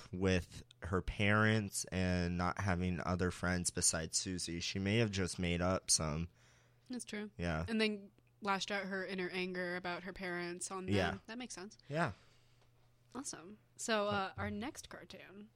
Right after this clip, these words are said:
Speaker 2: is Pinky and the Brain. And, uh, Thought Catalog states that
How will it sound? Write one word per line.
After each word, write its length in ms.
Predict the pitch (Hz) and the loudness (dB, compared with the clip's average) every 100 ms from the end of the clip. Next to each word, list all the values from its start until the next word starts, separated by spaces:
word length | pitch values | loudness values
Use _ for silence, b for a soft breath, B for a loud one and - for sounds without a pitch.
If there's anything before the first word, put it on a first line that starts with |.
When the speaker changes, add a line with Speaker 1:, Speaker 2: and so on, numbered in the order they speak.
| - | -12
Speaker 2:
is 440 | 196 190 185 185 - - | -6 -4 -4 -8 -16 -16
Pinky 280 | - 269 302 | -8 -6 -4
and 80 | 262 | -4
the 40 | |
Brain. 360 | 247 277 - 214 - - b b b b - | -4 -6 -10 -14 -20 -20 b b b b -4
And, 420 | 202 202 196 - - | -2 0 -2 -4 -6
uh, 320 | 196 196 208 240 _ _ _ _ - | -8 -10 -14 -20 _ _ _ _ -8
Thought 180 | 247 220 | -4 -4
Catalog 460 | 214 196 190 190 220 - | -4 -6 -6 -8 -12 -16
states 440 | - 190 196 - - | -12 -12 -12 -18 -12
that 400 | 190 185 - | -10 -10 -14